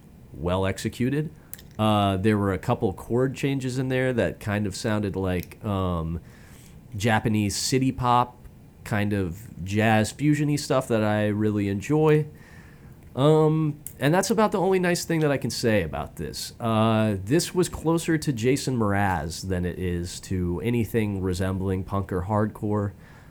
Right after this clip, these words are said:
I would have trouble imagining this occupying spaces with punk and hardcore of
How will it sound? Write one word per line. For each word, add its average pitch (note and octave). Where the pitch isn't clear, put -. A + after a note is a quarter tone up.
I A#2
would A#2
have A2+
trouble C3
imagining A2+
this G#2+
occupying G#2+
spaces A2+
with A2
punk C#3
and C3
hardcore B2+
of F2